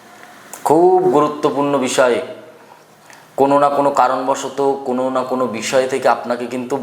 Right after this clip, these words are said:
বদনামের ফেস করতে হবে। এরপরে বলবো মাসের মাঝামাঝি এগারো থেকে কুড়ি অক্টোবর সূর্য মানে রবি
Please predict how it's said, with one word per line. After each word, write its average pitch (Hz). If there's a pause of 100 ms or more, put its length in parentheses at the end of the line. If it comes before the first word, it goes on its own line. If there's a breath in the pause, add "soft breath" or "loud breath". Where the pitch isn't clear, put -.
বদনামের 120 (1200 loud breath)
ফেস 160
করতে 147
হবে। 120 (1200 loud breath)
এরপরে 175
বলবো 175 (300)
মাসের 180
মাঝামাঝি 165 (600 soft breath)
এগারো 185
থেকে 202 (640)
কুড়ি 214
অক্টোবর 104 (1120 loud breath)
সূর্য 165
মানে 131
রবি 139